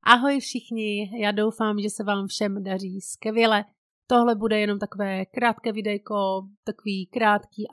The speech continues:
update ke skutečným případům. Chtěla bych vám říct, že i přesto, že nějakou dobu, tedy před pár měsíci, bylo natáčení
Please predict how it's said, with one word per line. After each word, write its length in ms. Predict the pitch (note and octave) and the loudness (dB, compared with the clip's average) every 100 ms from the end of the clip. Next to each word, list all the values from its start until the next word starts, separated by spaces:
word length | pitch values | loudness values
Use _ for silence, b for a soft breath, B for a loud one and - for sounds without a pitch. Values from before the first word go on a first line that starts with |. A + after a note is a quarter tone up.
| G#3 | -6
update 540 | F#3+ G#3 G3 F#3+ _ | 0 2 2 0 _
ke 100 | - | -10
skutečným 680 | G3+ - G3+ G3 - F#3+ F#3 | -10 -8 -8 -8 -8 -8 -8
případům. 680 | - F#3+ G3 F#3+ F#3+ F#3 F#3 - _ _ _ _ | -10 -8 -4 -2 0 -2 -4 -10 _ _ _ _
Chtěla 240 | - B3+ | 0 0
bych 160 | A#3+ A3+ | 2 2
vám 200 | A#3+ A3+ | 2 0
říct, 340 | A3 G#3 G3+ - G#3+ | -2 -4 -4 -6 -6
že 80 | |
i 100 | A3+ | -6
přesto, 520 | G#3 - A3 - - G3+ G3 | -6 -4 -4 -4 -4 -2 -2
že 120 | G3 F#3+ | -2 -2
nějakou 500 | G3+ G#3 A3 A3+ G#3+ | 0 -2 -2 -2 0
dobu, 400 | G3 F#3 F#3 F#3 | -2 -2 -2 -2
tedy 260 | F#3+ F#3 F#3 | -4 -4 -4
před 220 | - G3+ - | -8 -6 0
pár 220 | G#3 G3+ | 0 0
měsíci, 440 | F#3+ - F#3+ G3+ | -4 -8 -10 -6
bylo 400 | F#3+ F#3+ F#3 F#3+ | -4 -2 -2 -4
natáčení 640 | F#3+ F#3+ F#3+ - F#3 F3+ | -6 -6 -6 -6 -4 -4